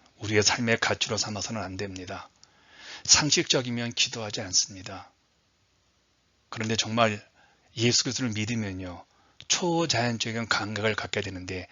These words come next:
그게 기도라는 겁니다. 우리가 하나님의 아들을 믿는 믿음으로 산다고 말하지만 어떤 일을 결정할 때 상식에 의존화가 있다면요, 우리의 믿음은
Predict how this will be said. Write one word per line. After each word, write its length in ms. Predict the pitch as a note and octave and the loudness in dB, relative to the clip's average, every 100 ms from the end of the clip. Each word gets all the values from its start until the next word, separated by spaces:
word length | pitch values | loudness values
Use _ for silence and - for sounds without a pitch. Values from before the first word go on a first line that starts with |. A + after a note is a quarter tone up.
| - - | -20 -14
그게 520 | - A2 G#2+ F#2+ G2 G2 | -8 -2 2 2 0 -2
기도라는 560 | - - A2+ G#2 F#2+ F2+ | -2 0 -2 -2 -8 -12
겁니다. 480 | - F#2 F#2 F#2+ - - - _ _ _ - - - - - - - - | -14 -12 -10 -12 -14 -20 -20 _ _ _ -20 -20 -18 -16 -16 -10 -10 4
우리가 240 | C3+ D3 | 10 12
하나님의 400 | C3+ D3+ D#3 D#3+ | 12 12 8 8
아들을 240 | D3 C3+ C#3 | 6 6 -2
믿는 320 | A#2+ B2 A#2+ | -2 -4 -4
믿음으로 360 | G#2 A2+ A2 G#2 | -6 -8 -8 -8
산다고 460 | - D3 C#3 C3 | -8 -6 -8 -6
말하지만 600 | B2 G#2+ G2+ G2+ G2+ F#2 - _ _ _ | -8 -8 -10 -12 -14 -14 -20 _ _ _
어떤 460 | A#2 A2 - C3 C3 | -6 -6 0 2 2
일을 280 | A#2 A#2+ A2+ | 0 0 -2
결정할 560 | - G2+ - A2 G2 | -6 -4 -4 -4 -8
때 320 | - G2+ F#2 - - - - | -6 -8 -8 -14 -20 -20 -14
상식에 720 | - - F3 E3 D3+ C#3+ C#3+ C#3 | 0 2 4 2 2 4 4 4
의존화가 500 | A2+ A2+ B2+ A#2+ G#2+ | 0 0 -2 -2 -6
있다면요, 440 | - G#2 G2+ G2 | -6 -10 -10 -12
우리의 280 | F#2+ F#2+ A2 | -10 -6 -6
믿음은 560 | G#2 G2+ G2 G2 F#2+ | -6 -10 -10 -10 -14